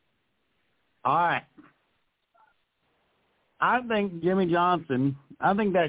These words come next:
ship has sailed for him totally racing every weekend in the Cup Series. I think him racing for J R M in twenty twenty-three is a possibility at,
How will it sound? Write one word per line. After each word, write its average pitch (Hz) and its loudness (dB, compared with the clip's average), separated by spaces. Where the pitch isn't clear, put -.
ship 190 0
has 139 -4
sailed 175 2
for 143 0
him 139 -2
totally 147 2
racing 139 0
every 127 2
weekend 156 0
in 120 2
the 117 2
Cup 151 0
Series. 185 0
I 156 0
think 147 -2
him 151 0
racing 147 -2
for 135 2
J 131 -2
R 120 2
M 160 -2
in 123 2
twenty 147 0
twenty-three 143 0
is 120 -6
a 113 -4
possibility 135 -2
at, 120 -2